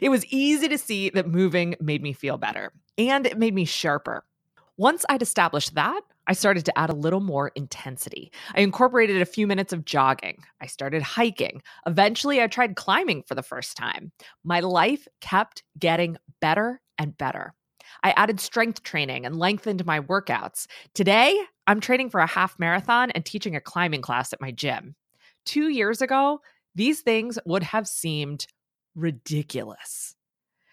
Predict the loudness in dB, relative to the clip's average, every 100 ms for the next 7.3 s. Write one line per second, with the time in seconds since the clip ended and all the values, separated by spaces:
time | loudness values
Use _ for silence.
0 | 0 2 4 4 2 6 6 6 4 2
1 | 4 6 4 4 -2 0 0 2 0 0
2 | 2 2 2 -2 -6 -10 -6 -4 0 -2
3 | -2 0 0 -2 -8 -8 -8 -8 -10 -12
4 | -10 -8 -10 -12 -20 _ _ _ -20 -16
5 | 2 4 6 4 4 2 2 2 0 -2
6 | -2 -4 -6 -4 -2 -2 -2 -4 -4 -2
7 | 0 0